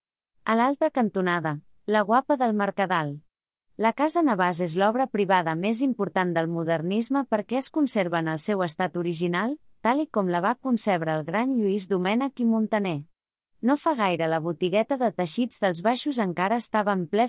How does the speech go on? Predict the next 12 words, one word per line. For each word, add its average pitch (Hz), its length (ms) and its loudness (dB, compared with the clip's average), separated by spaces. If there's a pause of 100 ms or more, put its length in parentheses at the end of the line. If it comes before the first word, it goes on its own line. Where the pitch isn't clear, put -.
funcionament. 190 680 0 (680)
El 226 140 0
senyor 233 340 2
Joaquim 214 480 0
Navàs, 165 380 -2 (260)
propietari 214 640 2
d'aquesta 202 440 -2
casa, 175 380 -4 (260)
era 262 200 4
un 302 80 2
comercial 185 640 0
tèxtil, 156 500 -2